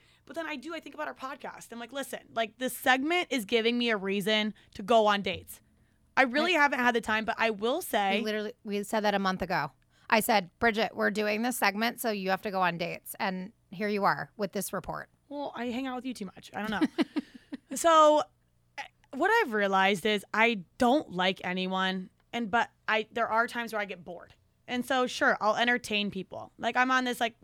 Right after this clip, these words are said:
Speaker 1: dating app, Raya. And, like, half these people live in New York City, in L A,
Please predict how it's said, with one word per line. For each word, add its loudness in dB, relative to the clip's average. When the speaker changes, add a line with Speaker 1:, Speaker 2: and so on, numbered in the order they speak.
Speaker 1:
dating 0
app, -6
Raya. -6
And, 0
like, -2
half -4
these -2
people -4
live -2
in -2
New -4
York -4
City, -14
in -8
L -2
A, -14